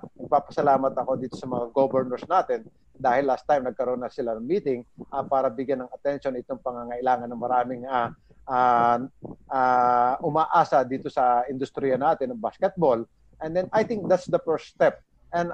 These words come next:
I think, ano naman eh, ah, with proper, ano, ah, precaution and then, ah, ah, pag-iingat, that's the best thing eh. Dahil kung makikita mo naman yung, yung ibang country, katulad ng New Zealand,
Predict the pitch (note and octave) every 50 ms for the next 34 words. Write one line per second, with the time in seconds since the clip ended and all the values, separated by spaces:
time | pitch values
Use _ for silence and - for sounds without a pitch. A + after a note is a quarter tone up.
0 | - - G3+ G3 G3 G3+ F#3+ F#3 F3+ F3 F3 E3+ E3+ D#3+ E3 D#3+ C#3+ C3+ A#2 A2
1 | _ - C#3+ C#3 D#3+ F3 - _ - D#3 D3+ D3+ - D3+ D3+ D3 C#3+ D3 C#3+ C3+
2 | B2+ B2 A#2+ - - D3+ - _ D3+ D#3+ D#3 D3+ - E3+ D#3+ D3 C#3 C3 C3 C3+
3 | C#3+ C3+ C3+ C3 B2+ - _ _ _ _ _ - C#3+ C#3 C3+ C3 C3 B2+ B2+ B2
4 | B2 B2 A#2+ A#2+ A#2+ A#2 A2+ A2+ - - _ - - - _ - D3 C#3 C3 C3
5 | C3 B2+ B2 - - D3+ C3+ C#3+ G3+ G#3 B3 A#3 A3 G3 F#3 D3 C#3+ C#3 - -
6 | - - - C3+ F#3+ F#3 - - D3+ F#3 D3+ C3 F#3 F3+ F3 - - F#3 F3 D3
7 | B2+ A2+ - - - _ - D#3 D#3 D#3+ E3+ E3+ E3+ - - E3 E3 D#3+ D#3 D#3+
8 | D#3 D#3+ E3+ - - D#3 D3+ D#3 D3+ D#3 D#3 D#3 D3+ D#3 D#3 D3+ D3+ D3 C#3 -
9 | _ _ B2+ - - D#3 D#3+ D#3+ D3 C#3+ C#3+ C#3+ - D3+ D3 C#3+ C#3 C3 - F3+
10 | F3+ C#3+ - - C3+ C3+ D3+ C#3+ D3 C#3 D3 D3+ D3 C#3+ C#3 D3 D3 - - E3
11 | D#3+ E3 D#3 C3+